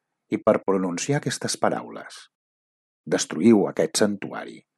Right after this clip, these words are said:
i en tres dies l'aixecaré." Gràcies al lliurament de la seva vida per nosaltres, Jesucrist ha fet dels creients un temple vivent de Déu. Per aquesta raó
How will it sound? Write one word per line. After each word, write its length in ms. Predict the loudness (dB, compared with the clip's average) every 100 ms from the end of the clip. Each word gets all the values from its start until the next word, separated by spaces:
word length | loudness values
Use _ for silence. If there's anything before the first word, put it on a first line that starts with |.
| _ -2
i 60 | 0
en 140 | 0 0
tres 240 | -2 0
dies 460 | -2 -2 -2 -8 -18 _
l'aixecaré." 600 | 0 0 -2 -4 -6 -8 -20 _ _ _ _ _ _ _ _ _ _ _ _
Gràcies 320 | 2 4 4 6
al 80 | 6
lliurament 460 | 6 4 4 4
de 80 | 4
la 80 | 4
seva 220 | 4 4
vida 220 | 4 4 2
per 220 | 2 0
nosaltres, 800 | -2 -8 -10 -12 -14 -16 -18 -20 _ _ _ _ -6
Jesucrist 680 | 2 2 2 -4 -8 -12 -14 -6
ha 100 | 0
fet 220 | 2 2
dels 180 | 2 2
creients 600 | -2 2 2 2 -4 -14 _ _ -4
un 220 | -2 -2 0
temple 400 | 0 0 0 0
vivent 320 | 0 -2 -2 -4
de 120 | -4
Déu. 180 | -4 -6 -12 _ _ _ _ _ _ _ _ _ _ -2
Per 80 | 0
aquesta 460 | 2 0 2 2 4
raó 300 | 6 4